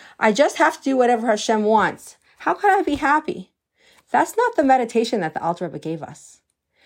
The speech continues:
How does the Alter Rebbe help us arrive at acceptance of the heavenly kingdom?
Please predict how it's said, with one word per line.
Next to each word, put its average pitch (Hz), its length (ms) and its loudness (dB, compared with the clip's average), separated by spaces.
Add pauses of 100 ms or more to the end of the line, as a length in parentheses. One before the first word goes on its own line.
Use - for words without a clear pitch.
(480)
How 302 160 2
does 403 180 4
the - 120 2
Alter 294 260 2
Rebbe 226 300 4
help 226 340 0
us 294 180 2
arrive 208 500 2
at 196 100 2
acceptance 226 760 0
of 175 200 -2
the 175 60 0
heavenly 190 400 0
kingdom? 247 640 0